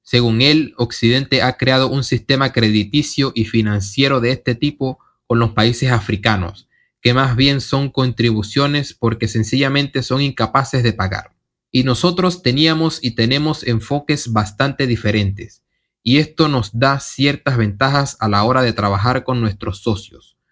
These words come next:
concluyó el líder ruso. África nunca lo olvidará.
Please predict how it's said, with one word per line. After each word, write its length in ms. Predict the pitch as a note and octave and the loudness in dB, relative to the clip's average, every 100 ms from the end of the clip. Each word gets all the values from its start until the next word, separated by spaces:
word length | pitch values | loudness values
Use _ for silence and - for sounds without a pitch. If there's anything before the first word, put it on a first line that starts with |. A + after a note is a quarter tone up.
| _ | _
concluyó 640 | - B2 A#2+ A2+ A2+ C3+ B2 | -2 -2 2 2 4 2 2
el 160 | A2+ | 2
líder 280 | A2 B2 A#2 | 2 2 0
ruso. 420 | A2 A2 - - _ _ _ _ _ _ _ _ _ - | 0 -4 -4 -14 _ _ _ _ _ _ _ _ _ -2
África 480 | A2+ - A#2 - A2+ | -2 0 -2 0 0
nunca 360 | A2+ A#2+ A#2 | 2 0 2
lo 80 | A2+ | 2
olvidará. 580 | G#2 G2+ G2 - - - | 2 2 2 0 -4 -10